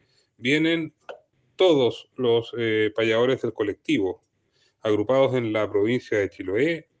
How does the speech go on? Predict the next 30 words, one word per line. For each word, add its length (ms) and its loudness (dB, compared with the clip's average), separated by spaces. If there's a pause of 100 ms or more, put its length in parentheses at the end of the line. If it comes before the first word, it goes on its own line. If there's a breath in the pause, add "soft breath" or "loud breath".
(720)
en 100 -10
la 120 -6
provincia 440 -4
de 140 -4
Yanquihue, 720 -4 (1300)
Puerto 400 -8
Montt, 480 -2 (400)
Cochamó, 640 -6
Puelo, 600 -2 (500)
Palena, 440 -4
Futaleufú. 680 -8 (1500)
Y 320 -2
con 200 0
la 120 2
particularidad 720 2
de 120 2
que 340 0
en 100 0
este 220 -2
segundo 440 0
encuentro 480 -2
del 100 -2
fin 220 -4
del, 440 -4
el 80 -6
payador 360 2
del 140 -2
fin 180 -2
del 140 -2
mundo, 500 -4